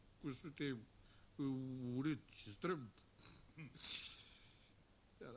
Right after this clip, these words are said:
acasă copilașii sunt flămânzi. Iar Caterina Ivanovna umblă de colo-colo, își frânge mâinile, iar pe obraze apar pete roșii.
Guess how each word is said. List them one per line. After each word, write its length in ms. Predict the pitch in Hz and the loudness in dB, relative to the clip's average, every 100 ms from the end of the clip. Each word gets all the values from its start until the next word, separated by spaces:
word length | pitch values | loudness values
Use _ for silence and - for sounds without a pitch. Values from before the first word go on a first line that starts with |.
| 123 | -10
acasă 460 | - 139 135 135 123 | -8 -8 -8 -10 -12
copilașii 640 | 139 120 135 135 - - - - - | -10 -8 -8 -8 -10 -12 -12 -12 -8
sunt 200 | 170 135 - | -8 -8 -10
flămânzi. 880 | - 151 147 143 135 135 139 - - - - - - - - - - - - - - - | -4 -2 0 -2 -2 -2 -6 -8 -10 -12 -18 -18 -18 -20 -18 -18 -16 -16 -16 -16 -12 -2
Iar 180 | 135 143 | 2 2
Caterina 640 | 135 156 147 165 151 156 160 | 2 0 2 2 2 0 0
Ivanovna 920 | 170 156 170 175 180 175 160 151 147 - - - | 0 0 -2 -2 -4 -2 0 2 0 -4 -18 -8
umblă 420 | 220 214 185 170 | -2 0 2 4
de 180 | 165 160 170 | 6 4 4
colo-colo, 580 | 165 147 170 175 151 160 - - - | 4 4 4 2 2 0 -8 -18 -6
își 160 | 226 196 | 0 2
frânge 420 | - 214 196 190 | 6 6 8 6
mâinile, 680 | 185 175 165 160 156 160 151 - - - - - - - - - | 6 6 6 6 6 4 2 -2 -12 -16 -16 -16 -14 -16 -16 -6
iar 180 | 214 196 | 2 2
pe 160 | 175 208 | 2 4
obraze 720 | 208 175 196 233 220 214 202 | 4 4 4 4 2 2 2
apar 520 | 190 170 - 202 190 165 - - - - - - - - | 2 0 0 2 4 0 -6 -16 -20 -20 -20 -20 -16 0
pete 460 | 185 127 - 131 123 127 | 4 4 2 4 4 4
roșii. 440 | 110 - - - | 2 2 -6 -10